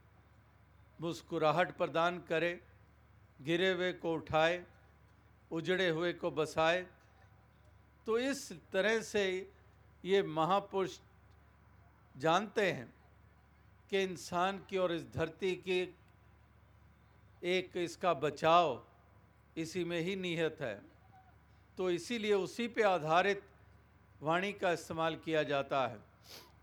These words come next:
उसी पे आधारित ये पैगाम दिए जाते हैं, ताकि हर मानव, हर इंसान इसको सुना अनसुना ना कर दे, ये वास्तविकता में उसकी तरफ गौर करे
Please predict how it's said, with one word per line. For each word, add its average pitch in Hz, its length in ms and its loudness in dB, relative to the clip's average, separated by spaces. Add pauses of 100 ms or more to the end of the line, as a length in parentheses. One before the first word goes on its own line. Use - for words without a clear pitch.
उसी 185 300 -2
पे 233 180 2
आधारित 185 640 4
ये 202 140 2
पैगाम 185 520 0
दिए 180 240 -2
जाते 156 460 2
हैं, 107 100 -8 (960)
ताकि 170 640 0 (460)
हर 190 160 4
मानव, 165 440 0
हर 151 100 2
इंसान 165 680 -2 (640)
इसको 170 720 -4
सुना 185 520 -4
अनसुना 196 600 0
ना 165 200 2
कर 160 280 0
दे, 151 340 -2 (1900)
ये 170 140 0
वास्तविकता 165 760 2
में 160 340 -4 (460)
उसकी 170 340 -6
तरफ 156 280 0
गौर 151 300 2
करे 135 440 -4